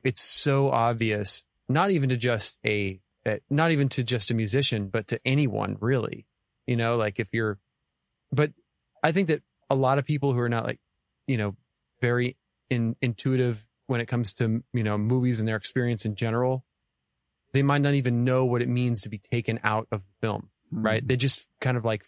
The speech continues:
Speaker 1: feel a little, a little off, right? I mean, nine out of ten people that I talk to don't, can't even tell that their H D T V has that motion,
Speaker 2: <laughs> Right, that's
Speaker 1: uh,
Speaker 2: so
Speaker 1: plus setting
Speaker 2: Yeah.
Speaker 1: on it that drives me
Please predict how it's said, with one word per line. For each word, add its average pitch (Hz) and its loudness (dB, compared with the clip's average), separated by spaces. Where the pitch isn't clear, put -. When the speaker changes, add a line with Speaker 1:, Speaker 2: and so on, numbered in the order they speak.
Speaker 1:
feel 135 0
a 120 0
little, 113 -2
a 127 0
little 113 0
off, 107 -2
right? 113 -2
I 151 0
mean, 156 2
nine 143 2
out 165 2
of 135 -2
ten 160 0
people 139 -2
that 120 2
I 117 0
talk 147 0
to 110 -2
don't, 139 -2
can't 151 0
even 123 0
tell 127 0
that 123 0
their 127 2
H 143 0
D 139 2
T 131 -2
V 139 0
has 117 2
that 123 0
motion, 120 2
Speaker 2:
<laughs> - -6
Right, 123 -2
that's 135 2
Speaker 1:
uh, 120 4
Speaker 2:
so 117 4
Speaker 1:
plus 143 2
setting 143 4
Speaker 2:
Yeah. 139 2
Speaker 1:
on 127 2
it 123 0
that 135 2
drives 135 4
me 147 2